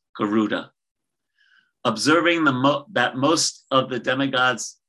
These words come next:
the demons and the demigods had been crushed by the falling of the mountain, the Lord glanced over them and brought them back to life.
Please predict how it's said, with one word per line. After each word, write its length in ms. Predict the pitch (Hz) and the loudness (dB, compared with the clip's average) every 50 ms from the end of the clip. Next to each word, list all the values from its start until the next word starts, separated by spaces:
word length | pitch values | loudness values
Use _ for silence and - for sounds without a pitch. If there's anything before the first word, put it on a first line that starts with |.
| _ _ _ | _ _ _
the 140 | - 110 113 | -12 -12 -8
demons 340 | 110 127 135 139 139 131 117 | -4 -2 0 2 2 2 0
and 120 | 131 127 | -2 -4
the 60 | 123 117 | -6 -4
demigods 480 | 113 123 120 117 123 117 117 110 - | -2 -2 -2 -2 -2 -2 -4 -4 -4
had 120 | - 110 104 | -6 -8 -8
been 120 | 113 110 | -8 -8
crushed 320 | 107 - 139 143 139 - | -2 -2 0 0 0 -2
by 100 | - 120 | -6 -6
the 120 | 123 120 117 | -6 -6 -8
falling 400 | - - 123 127 131 135 139 135 | -8 -4 -2 0 2 2 2 2
of 100 | 127 117 | 2 0
the 60 | 117 | 0
mountain, 400 | 117 110 107 110 110 110 104 - _ _ _ _ _ _ - | 0 0 0 -2 -4 -8 -10 -10 _ _ _ _ _ _ -14
the 80 | - | -6
Lord 260 | 110 120 127 123 113 - | -2 0 2 2 0 -2
glanced 440 | - 127 127 143 160 156 139 - | -2 0 2 2 2 0 0 0
over 200 | 135 131 123 127 | 0 0 0 -2
them 220 | 117 117 117 113 113 | -2 -2 -2 -2 -4
and 140 | 110 101 - | -6 -4 -2
brought 180 | 113 113 - | -2 -2 -2
them 160 | - 107 101 | -4 -6 -6
back 200 | - 98 98 - - | -6 -6 -8 -8 -12
to 80 | - | -12
life. 260 | 95 87 85 80 - | -10 -10 -10 -10 -14